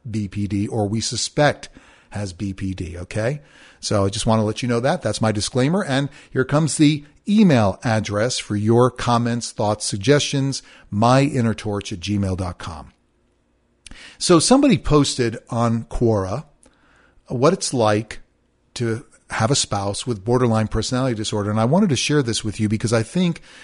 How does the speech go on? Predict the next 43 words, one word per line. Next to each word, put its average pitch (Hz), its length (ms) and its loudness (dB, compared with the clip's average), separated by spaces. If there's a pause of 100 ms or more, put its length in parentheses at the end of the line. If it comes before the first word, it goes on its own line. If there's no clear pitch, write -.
(140)
the - 100 0
information, 123 560 2
if 101 160 -8
you 135 140 2
are 117 220 6
actually 113 400 0
married, 107 420 -2
like 98 240 -10
myself, 98 480 -2
to - 100 -10
somebody 101 380 -4
that - 240 -12
you 104 80 -6
suspect 117 400 -2
has 110 200 -4
B 113 180 -6
P 113 160 -6
D 120 160 -2
or 135 220 2
has 110 180 0
been 135 160 -2
diagnosed 135 840 0 (420)
with 101 160 -8
B 104 160 -6
P 101 120 -6
D, 95 300 -4 (480)
uh, 117 180 -2
you 139 120 -2
may 165 160 2
find 151 320 0
that 113 100 0
this 127 180 -2
is 120 120 -4
kind 127 200 -4
of 110 80 -2
like 110 220 0
looking 123 300 2
in 117 100 4
a 113 40 2
mirror, 113 360 2
because 104 540 -2 (1120)
they're 127 160 4
describing 131 720 2